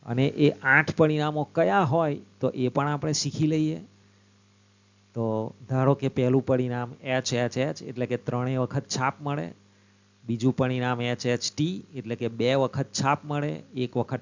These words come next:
કાંટો મળે, ત્રીજું પરિણામ એચ ટી એચ, ચોથું પરિણામ ટી એચ એચ, પાંચમું પરિણામ ટી ટી એચ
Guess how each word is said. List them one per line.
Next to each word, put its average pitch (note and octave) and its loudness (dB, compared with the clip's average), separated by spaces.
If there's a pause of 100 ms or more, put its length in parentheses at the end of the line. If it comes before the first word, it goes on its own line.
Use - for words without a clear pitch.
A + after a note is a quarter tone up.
કાંટો B2+ 0
મળે, C#3+ -4 (840)
ત્રીજું C#3+ 4
પરિણામ C3 -2 (160)
એચ D3+ 0
ટી D#3 -2
એચ, - -8 (2750)
ચોથું C#3 4
પરિણામ B2 -2
ટી C#3+ -4
એચ D3 -2
એચ, D3+ -6 (280)
પાંચમું A#2+ -6
પરિણામ A2+ -6
ટી C#3 -8
ટી D#3+ -4
એચ D#3 -6